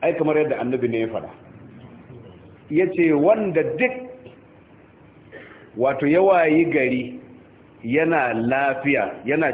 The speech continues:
cikin aminci, kuma an azurta shi daga abin da zai ci na wannan wuni, ai, ka annama hizat lahu dunya wal akhirah.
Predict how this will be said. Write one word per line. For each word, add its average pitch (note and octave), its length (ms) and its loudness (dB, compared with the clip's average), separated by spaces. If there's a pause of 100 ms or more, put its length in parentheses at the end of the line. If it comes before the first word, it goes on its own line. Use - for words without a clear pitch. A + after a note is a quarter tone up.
cikin C3 360 -6
aminci, C#3+ 500 -2 (720)
kuma D3+ 220 -2
an E3+ 200 0
azurta D3 580 0 (100)
shi D#3 240 2 (280)
daga B2+ 320 0
abin E3+ 440 -2
da C3+ 120 0
zai B2+ 320 -2
ci C3+ 100 -8
na D3 100 2
wannan A#2+ 380 0
wuni, B2 180 0 (1040)
ai, G3+ 320 2
ka F#3+ 160 0
annama G3 400 2
hizat A3 520 -2
lahu F#3 240 4 (160)
dunya G3 380 2
wal B2 140 2
akhirah. A#2 420 -6